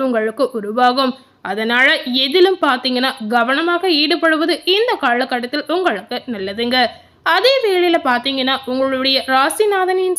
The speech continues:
சஞ்சாரத்தால் தன்னம்பிக்கை உங்களுக்கு அதிகரிக்கும். எதிர்பார்த்த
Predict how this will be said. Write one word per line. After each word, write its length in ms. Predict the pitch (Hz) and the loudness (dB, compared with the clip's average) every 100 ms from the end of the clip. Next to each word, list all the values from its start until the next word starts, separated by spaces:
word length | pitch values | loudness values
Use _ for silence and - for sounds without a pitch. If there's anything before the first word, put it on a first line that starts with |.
| - | -4
சஞ்சாரத்தால் 640 | 220 226 294 254 247 262 262 | -6 -2 0 0 -2 -2 -2
தன்னம்பிக்கை 560 | 339 359 440 415 392 392 - | -2 0 0 0 0 -2 -2
உங்களுக்கு 420 | 254 226 220 220 240 226 | -2 -2 -2 -2 -4 -4
அதிகரிக்கும். 600 | 202 202 233 233 285 262 254 - _ - 285 | -8 -6 -4 -4 -2 -4 -4 -14 _ -4 -2
எதிர்பார்த்த 600 | 294 330 311 285 294 | 0 0 0 0 -2